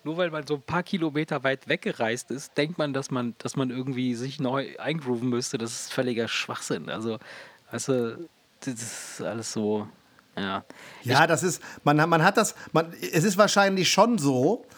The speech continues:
Speaker 1: Mhm.
Speaker 2: aber das ist eine Sache, die in zehn Minuten abgehakt
Speaker 1: Ja,
Speaker 2: ist.
Speaker 1: voll, voll.
Speaker 2: So, es, es fühlt sich so an, als müsste man sich eingrooven,
Speaker 1: Ja.
Speaker 2: aber dann nach der ersten Tasse Kaffee und ein
Speaker 1: Ja.
Speaker 2: Gespräch mit Vater und Mutter
Speaker 1: Ja,
Speaker 2: und so, dann
Speaker 1: ja,
Speaker 2: ist alles direkt wieder,
Speaker 1: ja.
Speaker 2: ganz wieder alles ganz normal.
Speaker 1: Ganz genau so ist das, so ist das.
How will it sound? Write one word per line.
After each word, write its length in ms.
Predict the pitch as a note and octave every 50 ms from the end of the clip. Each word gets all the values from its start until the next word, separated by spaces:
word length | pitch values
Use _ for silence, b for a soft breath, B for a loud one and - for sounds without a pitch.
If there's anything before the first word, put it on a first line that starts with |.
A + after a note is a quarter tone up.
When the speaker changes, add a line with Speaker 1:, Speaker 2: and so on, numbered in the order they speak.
| B B
Speaker 1:
Mhm. 240 | C3+ A2+ A#2 A2+
Speaker 2:
aber 160 | D#3+ E3+ F3 E3+
das 140 | F3 D#3
ist 100 | G3 F3+
eine 120 | G#3 G3+ F3
Sache, 280 | D3 G3+ G#3 G3 G3
die 120 | F3 F#3 F#3+
in 80 | F3+
zehn 280 | D#3 - - G#3 G#3+ G#3
Minuten 400 | G3+ G3 G3 G3 G3 - F#3 F#3
abgehakt 400 | F#3 G3+ - - F3 D3 C#3+ C#3
Speaker 1:
Ja, 180 | C3 C3+ D3+ D#3 C#3+ A2+
Speaker 2:
ist. 100 | G#2+ -
Speaker 1:
voll, 300 | B2 B2 C#3+ C#3+ A2+ F2+
voll. 500 | - - - - A#2+ A#2 B2 A#2+ G#2 - - - -
Speaker 2:
So, 100 | - F3
es, 140 | F#3 E3 -
es 160 | A#3 G3+ -
fühlt 240 | - G#3 B3+ C4 -
sich 160 | A#3+ G#3 -
so 100 | - G3+
an, 220 | G3 F3 G3+ G#3+ G3+
als 160 | F#3 - E3+
müsste 260 | F#3 A3+ G#3+ - A3
man 180 | F#3+ F#3 F#3 E3
sich 200 | E3+ E3+ E3 E3
eingrooven, 680 | D#3+ E3+ G3 G#3+ G3+ G3+ G#3 G#3+ A#3 A#3 G#3 G3+ A3 G#3
Speaker 1:
Ja. 20 | F3+
Speaker 2:
aber 140 | F3 F3+ E3+
dann 140 | - E3+
nach 140 | F3+ F#3 F3
der 140 | - F3+ E3
ersten 280 | F3+ F#3 - - - C3+
Tasse 260 | - F#3 - - F3
Kaffee 400 | - - F#3 G3 F#3+ - G3+ G3
und 140 | F#3 F3 F3
ein 60 | E3+
Speaker 1:
Ja. 40 | D#3
Speaker 2:
Gespräch 440 | D#3+ D#3 - D3+ D#3+ E3+ F#3 - F3
mit 120 | F3 -
Vater 300 | - - F3+ F3 - E3+
und 120 | D#3+ D3+ C#3+
Mutter 180 | - - -
Speaker 1:
Ja, 60 | G3
Speaker 2:
und 180 | F#3 F3 F3 C#3+
so, 100 | E3 E3+
dann 140 | D#3+ D#3+ E3
Speaker 1:
ja, 60 | D3
Speaker 2:
ist 40 | D3
alles 220 | C#3+ D3 D#3+ D3+
direkt 220 | D#3 D3+ D3+ C3 C#3+
wieder, 160 | D3 D3 C#3
Speaker 1:
ja. 40 | C3+ B2+
Speaker 2:
ganz 240 | B2 C#3+ D3+ - -
wieder 160 | D3+ D3 C#3
alles 160 | C3+ C#3 C3+
ganz 220 | C#3 C#3 C3+ B2 -
normal. 340 | B2+ A#2 A#2 A2 A2 A2+ A2
Speaker 1:
Ganz 260 | G#2 A#2+ A#2 A#2 -
genau 280 | - A3 G3+ G#2 A2
so 160 | G#2 G2+ G2+ -
ist 200 | - - - -
das, 220 | - - - -
so 260 | - A#2 A2 A2 A2
ist 220 | G#2+ A2 - - -
das. 260 | G#2+ A2 - -